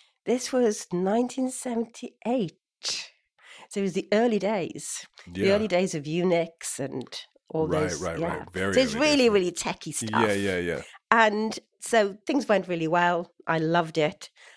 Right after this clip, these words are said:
Speaker 1: And my idea was to leave university and work in some sort of research job.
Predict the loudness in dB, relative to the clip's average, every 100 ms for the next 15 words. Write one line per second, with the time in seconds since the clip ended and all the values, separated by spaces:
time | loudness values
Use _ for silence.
0 | _ 2 2 4 4 6 4 2 2 2
1 | 4 4 2 0 0 0 0 0 0 0
2 | 0 0 2 2 0 -2 -2 -4 -12 -20
3 | -8 -6 0 2 2 0 -2 0 -2 -2
4 | -4 -2 -4 -2 -4 -4 -8 -12 -12 -12